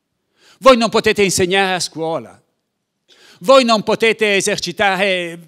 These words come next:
attività commerciali, voi non potete far questo, voi non potete far quello. Diversi, diversissimi.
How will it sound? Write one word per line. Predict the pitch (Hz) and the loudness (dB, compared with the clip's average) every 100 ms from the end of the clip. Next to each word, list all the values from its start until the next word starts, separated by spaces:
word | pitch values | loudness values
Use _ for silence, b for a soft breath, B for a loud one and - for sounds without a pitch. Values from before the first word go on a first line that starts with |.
| 170 | -8
attività | 175 185 185 202 | -4 -2 0 0
commerciali, | 185 185 175 - 156 156 135 107 _ _ _ _ _ b b b b | -2 -4 -8 -8 -8 -6 -8 -14 _ _ _ _ _ b b b b
voi | 190 277 | 4 4
non | 247 233 | 4 0
potete | 226 233 220 220 | -2 -2 -2 -2
far | 190 - | -4 -2
questo, | 175 202 - 196 | 0 0 0 0
voi | 226 262 | 2 2
non | 247 | 0
potete | 226 214 208 | -2 -2 -2
far | 190 180 | -2 -4
quello. | - 180 180 117 107 95 _ _ _ _ _ _ _ _ _ _ _ | -4 -4 -4 -8 -16 _ _ _ _ _ _ _ _ _ _ _ _
Diversi, | - 220 214 208 - - | -10 -6 -4 -4 -8 -14
diversissimi. | 143 170 202 - 214 190 - 104 90 | -6 -4 -4 -6 -8 -8 -12 -18 -20